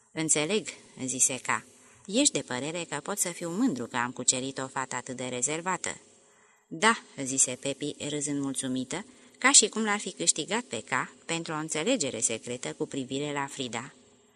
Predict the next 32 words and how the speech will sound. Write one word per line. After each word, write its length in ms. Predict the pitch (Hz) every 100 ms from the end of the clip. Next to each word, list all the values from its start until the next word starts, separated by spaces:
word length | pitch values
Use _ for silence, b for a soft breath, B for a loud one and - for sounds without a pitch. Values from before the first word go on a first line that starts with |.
| b b b b
Dar 260 | 156 147
ce-l 180 | - 151
preocupa 580 | - 143 131 123 220 277
pe 180 | 147 131
K 40 | 123 135 -
și 160 | - 156
îl 80 | 147
distrăgea 520 | 147 - 135 160 254
de 100 | 143
la 160 | 123
căutare 580 | 120 123 123 127 120 190 - B B
nu 220 | 240 277
erau, 200 | 143 123
de 120 | 117
fapt, 360 | 123 131 131 -
vorbele 460 | 143 143 131 127 123
ei, 400 | 120 123 170 - B B
ci 180 | - 202
apariția 640 | - 175 156 143 185 - 247
și 140 | -
prezența 560 | - 139 135 262 269 123
ei 260 | 120 135 -
în 100 | 165
acest 400 | 151 - 120 -
loc. 260 | 135 - - - - B B B -
Desigur, 640 | 160 151 - 127 147 226 -
era 240 | 196 202 196
mult 200 | 190 180
mai 160 | 175
tânără 380 | - 277 147 120
decât 320 | 120 120 113 -
Frida, 440 | 127 127 127